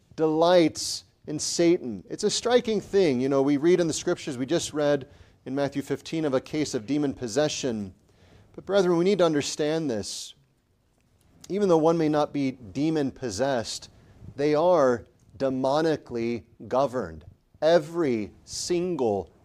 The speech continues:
unconverted person is demonically governed. Let's be clear. We're not saying that they're the demoniac. We're not saying they are that Mary out of whom seven demons were cast. We don't mean that personal, as it were, filling up of the demon.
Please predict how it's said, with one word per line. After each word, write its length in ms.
unconverted 1000
person 680
is 220
demonically 800
governed. 640
Let's 200
be 120
clear. 540
We're 120
not 180
saying 220
that 140
they're 120
the 120
demoniac. 840
We're 120
not 200
saying 420
they 160
are 200
that 220
Mary 320
out 120
of 120
whom 160
seven 380
demons 340
were 120
cast. 500
We 60
don't 240
mean 340
that 260
personal, 680
as 180
it 100
were, 200
filling 500
up 160
of 180
the 80
demon. 600